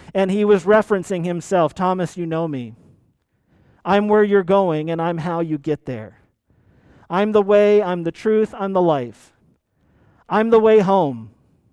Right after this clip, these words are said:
I'm the perfect personification and embodiment of all the truths you need to believe to get there.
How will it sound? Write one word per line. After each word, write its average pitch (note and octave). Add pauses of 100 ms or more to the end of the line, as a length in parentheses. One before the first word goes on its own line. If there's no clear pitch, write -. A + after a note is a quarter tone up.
(840)
I'm A3+
the A3+
perfect - (560)
personification A3+
and A3
embodiment G#3
of G3
all G3+
the G#3
truths G#3+
you G#3+
need G#3+
to G#3+
believe G3+
to F#3
get F#3+
there. A2+